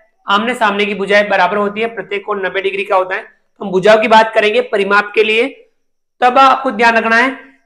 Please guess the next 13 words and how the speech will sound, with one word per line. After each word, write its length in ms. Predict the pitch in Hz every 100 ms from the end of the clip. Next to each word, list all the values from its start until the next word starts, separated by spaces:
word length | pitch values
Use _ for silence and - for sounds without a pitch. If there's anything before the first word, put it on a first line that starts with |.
| -
आयत 380 | 214 220 254 254
में 500 | 240 254 302 - _ _ _ _ _ _ _ _ -
आमने 260 | 214 226 269
सामने 280 | 254 233 233
की 80 | 220
भुजाएं 320 | 214 226 208
बराबर 300 | 208 196 220
होती 280 | 208 202 214
है, 160 | 233 220
यानी 140 | 220
जितनी 360 | 175 185 226 247
लंबाई 280 | 233 226
की 140 | 233